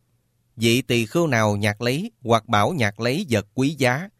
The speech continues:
hoặc vật được xem là quý giá, thì phạm tội ba chi ti gia, ưng đối trị, ngoại trừ trong khuôn viên tu viện hoặc trong khuôn viên chỗ ngụ. Vị tỳ khưu sau khi nhặt lấy hoặc bảo nhặt lấy vật quý giá,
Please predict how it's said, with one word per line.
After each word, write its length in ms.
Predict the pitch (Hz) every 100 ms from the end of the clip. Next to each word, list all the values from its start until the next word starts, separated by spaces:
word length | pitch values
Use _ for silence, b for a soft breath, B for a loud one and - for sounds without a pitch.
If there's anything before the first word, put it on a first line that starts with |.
| _ _ 113
hoặc 180 | 120 -
vật 260 | 117 110
được 240 | 117 107 -
xem 240 | 151 147
là 300 | 110 101 92
quý 240 | - 131
giá, 360 | 139 123 123 175 - _ _ -
thì 220 | 123 120
phạm 280 | - 113 107
tội 360 | 110 101 104 -
ba 220 | 107 139
chi 200 | - 131
ti 180 | 131 127
gia, 360 | 110 120 117 107 _ _ _ -
ưng 280 | 147 147
đối 220 | 127 180 247
trị, 340 | 104 98 101 - _ _ _ _ -
ngoại 220 | 117 131
trừ 300 | 127 117 110
trong 240 | 110 147
khuôn 260 | 139 147 139
viên 280 | 143 143 131
tu 200 | 160 151
viện 340 | 113 98 104 - _ _ -
hoặc 180 | 110 -
trong 200 | 143 143
khuôn 240 | 147 147
viên 300 | 127 139 135 120
chỗ 180 | - 107
ngụ. 360 | 156 104 95 - _ _ _ _ _ _ _ _ _ _
Vị 240 | 107 117 131
tỳ 240 | 123 117
khưu 320 | 110 151 151
sau 220 | - 147
khi 240 | 139 147 143
nhặt 260 | 110 101
lấy 300 | 117 127 202 - _ _ -
hoặc 260 | 113 113 113
bảo 240 | 104 151
nhặt 260 | 135 104 120
lấy 220 | 139 196
vật 160 | 113 98 -
quý 180 | 135
giá, 360 | 160 123 127